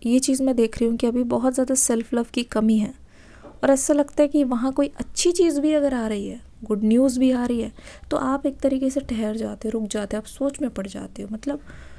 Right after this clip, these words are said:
खुशी को भी एक्सेप्ट नहीं कर पा रहे हो खुशी से, इतना ज़्यादा परेशान हूँ।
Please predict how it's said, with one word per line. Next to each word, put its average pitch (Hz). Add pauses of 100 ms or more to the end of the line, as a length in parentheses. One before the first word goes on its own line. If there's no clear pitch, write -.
(460)
खुशी 269
को 349
भी 320
एक्सेप्ट 277
नहीं 247
कर 220
पा 202
रहे 202
हो 202
खुशी 196
से, 175 (520)
इतना 233
ज़्यादा 220
परेशान 196
हूँ। 196